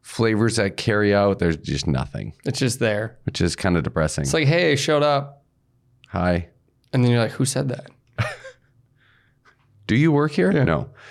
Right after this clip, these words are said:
Speaker 1: Yeah. So no, guys, sorry. It's, and it, it wasn't crazy expensive either, but, like, fifty bucks, forty-five?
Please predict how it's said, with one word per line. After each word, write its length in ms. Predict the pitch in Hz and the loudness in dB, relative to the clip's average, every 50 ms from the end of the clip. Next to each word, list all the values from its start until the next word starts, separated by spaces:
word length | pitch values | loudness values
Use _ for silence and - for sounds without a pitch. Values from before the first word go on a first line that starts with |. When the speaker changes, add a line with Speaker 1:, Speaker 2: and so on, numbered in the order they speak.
| - - - | -20 -10 -4
Speaker 1:
Yeah. 180 | - 87 78 73 | -2 -2 -2 -2
So 120 | - - 107 | -2 0 0
no, 180 | 104 90 82 | 2 2 2
guys, 220 | 78 82 87 85 - | 2 2 0 0 2
sorry. 300 | - 104 95 87 87 90 | 2 2 2 4 2 0
It's, 120 | 90 - | 0 -2
and 220 | - 117 117 117 113 | 0 2 2 2 2
it, 280 | - 120 147 147 - - | 2 0 0 0 0 0
it 140 | - 175 190 | 0 0 2
wasn't 300 | 190 208 233 220 202 143 | 2 2 2 2 0 -2
crazy 360 | - - - 117 120 120 107 85 | -2 -2 -2 0 2 2 2 0
expensive 420 | 69 69 - - 92 80 - 76 80 | 0 -2 -2 -2 -2 -2 -2 -2 0
either, 140 | 78 67 64 | 0 0 0
but, 120 | 65 58 | 0 -2
like, 100 | 55 65 - | -4 -6 -6
fifty 280 | - - 90 - - | -4 -4 -4 -2 -2
bucks, 380 | 87 80 92 113 139 139 - - | -2 0 0 -2 -4 -6 -10 -18
forty-five? 600 | - - 90 87 95 98 - 107 104 - - 139 | -6 -4 -2 -2 -2 -2 -2 -4 -2 -2 -2 -4